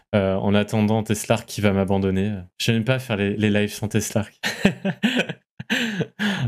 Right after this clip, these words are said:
Donc, euh, donc voilà. En tout cas, j'espère que ça vous a plu, les amis. Euh, est-ce que t'avais d'autres choses à rajouter, euh, Teslark,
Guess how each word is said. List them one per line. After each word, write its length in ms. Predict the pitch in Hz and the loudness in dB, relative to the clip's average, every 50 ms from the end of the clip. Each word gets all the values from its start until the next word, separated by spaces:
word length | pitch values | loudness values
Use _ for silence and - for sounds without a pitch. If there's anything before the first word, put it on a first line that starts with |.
| - - _ | -6 -6 _
Donc, 320 | - 110 110 107 104 - | 0 2 2 2 2 2
euh, 320 | - 113 107 107 107 104 107 | 2 2 4 2 2 2 0
donc 180 | 107 127 131 | 0 0 0
voilà. 340 | 123 113 101 98 92 - - _ _ _ _ _ _ _ _ _ _ _ _ _ _ _ _ _ - - _ - | 2 2 2 0 -2 -6 -10 _ _ _ _ _ _ _ _ _ _ _ _ _ _ _ _ _ -18 -6 _ 0
En 80 | 117 | 0
tout 100 | 107 - | 0 0
cas, 240 | - - 127 123 123 | 0 2 2 2 0
j'espère 240 | 104 - - - 127 | -2 -4 -4 -4 -4
que 60 | 127 | -2
ça 100 | - 123 | 0 0
vous 120 | 110 104 | 2 2
a 60 | 107 107 | 2 0
plu, 320 | - - - - 117 127 | -2 -4 -4 -2 0 0
les 180 | 131 131 104 101 | 2 2 2 2
amis. 440 | 98 98 101 101 110 131 160 180 - _ - | 2 2 2 0 0 0 -2 -4 -4 _ 0
Euh, 340 | 110 104 101 101 98 98 104 | 2 2 2 2 2 2 2
est-ce 140 | 110 127 - | 0 -2 -2
que 100 | - 160 | -2 0
t'avais 200 | - 123 110 107 | 2 2 2 0
d'autres 220 | 101 110 139 139 | 0 0 -2 0
choses 200 | - 160 139 123 | 0 0 0 2
à 40 | 127 | 2
rajouter, 500 | 113 113 107 104 110 107 - - 110 110 107 | 0 0 -2 -4 -8 -4 0 0 2 4 4
euh, 400 | 101 95 92 92 92 92 92 90 | 2 2 0 0 -2 -2 -2 -2
Teslark, 400 | 87 104 101 - - 107 - | -2 -2 -2 0 0 -2 -2